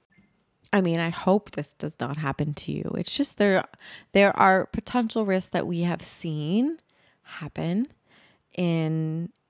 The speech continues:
even those who have started to implement some of this training. So it's just getting to know your body. It's just connecting and reading the signs that your body is gi-, are, are, that your body is giving you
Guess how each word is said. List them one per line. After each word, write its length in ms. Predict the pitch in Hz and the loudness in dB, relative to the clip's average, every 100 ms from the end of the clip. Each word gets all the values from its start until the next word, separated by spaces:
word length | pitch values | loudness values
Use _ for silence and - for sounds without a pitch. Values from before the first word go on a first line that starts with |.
| - | 2
even 340 | 285 285 262 | 2 4 4
those 280 | 233 226 - | 4 4 2
who 120 | 226 | 0
have 380 | 185 170 190 220 | 2 2 2 0
started 300 | - 170 165 | -4 -2 -2
to 100 | - | -2
implement 380 | 165 160 151 - | -4 -4 -6 -6
some 180 | - | -6
of 120 | - - | -8 -6
this 180 | 165 | -10
training. 380 | - - 175 180 | -10 -10 -10 -10
So 240 | - 208 202 | -8 -8 -6
it's 160 | 208 | -8
just 300 | - 240 - | -6 -6 -8
getting 260 | - 202 202 | -4 -2 -2
to 140 | - | -2
know 80 | 175 | -4
your 140 | 165 165 | -2 -2
body. 360 | 156 151 160 | -4 -4 -8
It's 140 | 165 175 | -8 -8
just 180 | - - | -10 -8
connecting 680 | 180 165 - 160 151 147 - - - - - | -4 -4 -6 -4 -4 -4 -10 -18 -20 -18 -4
and 200 | 190 170 | -2 0
reading 240 | 165 156 | 0 0
the 80 | 160 | -4
signs 440 | - 151 139 143 | -4 -6 -4 -4
that 120 | - - | -6 -8
your 100 | 151 | -6
body 320 | 156 147 156 | -4 -4 -6
is 140 | 156 | -10
gi-, 100 | - - - | -14 -12 -8
are, 140 | 160 | -6
are, 260 | - 147 - _ | -6 -6 -8 _
that 200 | - 170 | 0 2
your 140 | 165 165 | 2 -2
body 300 | 156 160 156 | -2 -2 -4
is 100 | 160 | -6
giving 380 | - 175 190 | -4 0 2
you 360 | 208 240 269 294 | 4 6 4 2